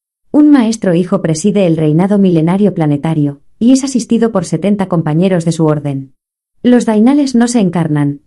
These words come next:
ni se materializan de ninguna otra manera para ser visibles a los seres mortales.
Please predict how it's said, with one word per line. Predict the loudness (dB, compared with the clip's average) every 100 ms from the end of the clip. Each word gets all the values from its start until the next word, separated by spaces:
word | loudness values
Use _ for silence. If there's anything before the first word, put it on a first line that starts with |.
| 2
ni | 2
se | 2 0
materializan | 0 0 0 0 2 2
de | 4
ninguna | 2 2 0 0 -2
otra | 0 0
manera | 2 0 -2 -2
para | -4
ser | -4 -2 -2
visibles | -2 -2 -2 -2
a | -4
los | -4
seres | -4 -2 -2
mortales. | -4 -4 -8 -8 -14 -20